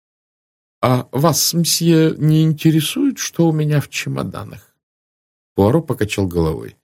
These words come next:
"Это чистая формальность, мадам". "Вы в этом уверены?" "В вашем случае — да". А ведь я знала и любила Соню Армстронг. Что вы об этом думаете?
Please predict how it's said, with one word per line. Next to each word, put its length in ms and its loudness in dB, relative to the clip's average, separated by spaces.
"Это 200 0
чистая 400 2
формальность, 580 -4
мадам". 420 -18
"Вы 140 4
в 60 4
этом 260 2
уверены?" 600 2
"В 160 -2
вашем 300 -8
случае — 420 -12
да". 220 -20
А 80 2
ведь 220 2
я 120 4
знала 400 2
и 100 0
любила 540 -2
Соню 520 -2
Армстронг. 1300 -8
Что 220 2
вы 80 4
об 100 2
этом 220 0
думаете? 540 -8